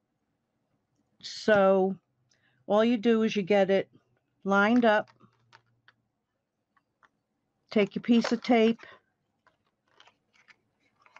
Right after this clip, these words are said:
We'll pretend that's totally straight,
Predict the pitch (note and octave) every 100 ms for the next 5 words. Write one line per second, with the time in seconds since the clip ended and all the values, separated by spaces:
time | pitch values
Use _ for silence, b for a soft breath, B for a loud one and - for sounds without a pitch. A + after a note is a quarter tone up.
0 | _ _ _ _ _ _ _ _ _ _
1 | _ _ - - - _ G3 G3 F#3 -
2 | E3+ E3 E3 C#3+ - - E3 D#3+ D#3+ D#3+
3 | - D#3+ D3+ -